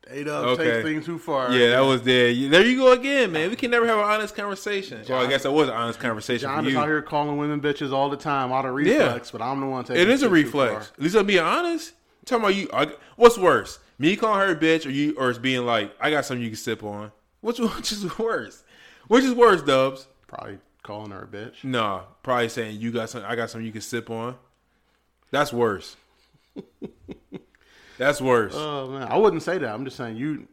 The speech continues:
Speaker 1: you should probably say that instead of just outright calling them bitches.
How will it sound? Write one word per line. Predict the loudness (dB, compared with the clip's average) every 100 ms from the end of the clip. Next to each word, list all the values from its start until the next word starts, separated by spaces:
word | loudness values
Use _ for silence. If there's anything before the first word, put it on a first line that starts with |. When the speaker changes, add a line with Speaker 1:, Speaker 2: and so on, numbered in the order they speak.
| -16
Speaker 1:
you | -14
should | -14 -14
probably | -14 -14
say | -16 -14
that | -14 -16
instead | -18 -16 -14
of | -14
just | -16 -20 -20 _ _ _ _ _ _ -12
outright | -10 -10 -12
calling | -12 -12
them | -12
bitches. | -14 -14 -18